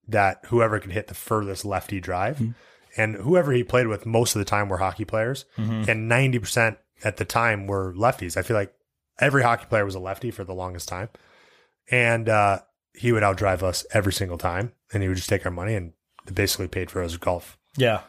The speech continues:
Speaker 1: for the day. And he'd
Speaker 2: Mm-hmm.
Speaker 1: move on.
Speaker 2: <laughs> There you go.
Speaker 1: And he'd shoot his seventy-four and he'd go home and have a couple beers and call it a day.
Speaker 2: Yeah.
Speaker 3: That'd be it.
Speaker 1: Yeah.
Speaker 2: I could
Speaker 1: He was dialed
Speaker 2: retire.
Speaker 1: in.
Speaker 2: If I shoot a seventy-four, I'm just gonna be done with
Speaker 3: You should,
Speaker 2: golf.
Speaker 3: you should just quit.
Speaker 2: Yeah.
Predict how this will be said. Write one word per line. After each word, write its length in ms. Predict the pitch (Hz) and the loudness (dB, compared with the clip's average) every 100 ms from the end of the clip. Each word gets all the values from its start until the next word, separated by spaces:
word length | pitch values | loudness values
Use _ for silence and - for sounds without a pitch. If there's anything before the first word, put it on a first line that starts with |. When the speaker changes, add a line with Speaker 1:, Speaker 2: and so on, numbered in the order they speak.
| _ | _
Speaker 1:
for 140 | - | -10
the 80 | 98 | -8
day. 260 | 90 90 117 107 | -6 -4 -6 -8
And 100 | 101 | -6
he'd 80 | |
Speaker 2:
Mm-hmm. 80 | 104 | -2
Speaker 1:
move 160 | 113 117 | -2 -2
on. 140 | 139 - _ | -4 -6 _
Speaker 2:
<laughs> 200 | - - | -20 -2
There 240 | 117 98 135 | 0 2 2
you 80 | |
go. 260 | 123 175 - - | 2 2 -2 -6
Speaker 1:
And 80 | 113 | -8
he'd 100 | 107 | -6
shoot 200 | - 120 | -2 0
his 100 | 113 | 0
seventy-four 640 | - 107 104 101 98 110 | 0 -2 -2 -6 -4 -4
and 60 | 123 110 | -4 -8
he'd 100 | 110 - | -14 -8
go 160 | 107 | -6
home 180 | 107 123 | -4 -8
and 140 | 107 98 | -12 -14
have 160 | 110 107 | -10 -10
a 460 | 104 _ _ _ - | -12 _ _ _ -14
couple 160 | 113 98 | -12 -12
beers 300 | 92 117 123 | -12 -10 -12
and 100 | 101 | -8
call 180 | 113 | -6
it 120 | 110 90 | -6 -6
a 40 | |
day. 120 | 131 | 0
Speaker 2:
Yeah. 120 | 123 | 4
Speaker 3:
That'd 200 | 135 139 | 4 4
be 160 | 131 135 | 2 2
it. 180 | 170 - - | 2 0 -6
Speaker 1:
Yeah. 220 | 139 135 - _ _ _ - | -2 -2 -4 _ _ _ -12
Speaker 2:
I 60 | - | -2
could 140 | 123 | 0
Speaker 1:
He 40 | 101 | 0
was 80 | 80 | 0
dialed 260 | 110 110 | 2 2
Speaker 2:
retire. 120 | 104 127 | 2 -2
Speaker 1:
in. 60 | - _ | -6 _
Speaker 2:
If 100 | - | 0
I 40 | 113 | 2
shoot 200 | - 107 | 2 2
a 40 | |
seventy-four, 640 | 98 110 107 104 - 107 104 | 2 2 2 -2 2 4 4
I'm 200 | 107 95 | 2 0
just 200 | 120 - | -2 0
gonna 140 | 104 | 0
be 140 | 98 | -2
done 240 | 107 110 113 | 0 2 2
with 100 | 113 | 2
Speaker 3:
You 40 | |
should, 40 | 117 | 4
Speaker 2:
golf. 300 | 113 120 135 | 6 6 2
Speaker 3:
you 120 | 135 | -4
should 140 | 131 | -4
just 120 | 127 - | -6 -4
quit. 300 | - 165 - | -2 -2 0
Speaker 2:
Yeah. 280 | 127 113 | 4 4